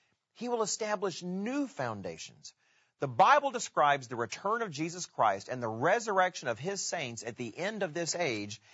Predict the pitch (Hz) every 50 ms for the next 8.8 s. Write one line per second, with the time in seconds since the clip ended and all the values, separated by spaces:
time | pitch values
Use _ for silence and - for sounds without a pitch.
0 | - _ _ - 135 120 110 110 131 160 202 196 202 202 202 202 202 180 - -
1 | 123 117 - - 151 147 147 139 _ - 123 117 113 131 160 165 - 107 98 98
2 | - 104 110 101 90 113 123 123 - - - 117 110 - - - 120 101 85 78
3 | 71 - _ _ _ _ _ _ _ _ _ _ _ _ _ _ _ _ _ _
4 | _ - 113 110 127 175 214 254 269 254 190 156 127 - - - 180 196 190 202
5 | 180 - - 165 165 175 170 131 117 117 107 104 - - 110 98 90 85 76 -
6 | - _ _ _ _ _ _ _ _ - 127 131 127 135 123 120 117 113 110 123
7 | 147 175 208 214 214 214 190 160 143 165 175 185 185 - 180 156 156 160 139 131
8 | 135 165 160 127 110 98 95 98 - - 135 127 127 127 127 123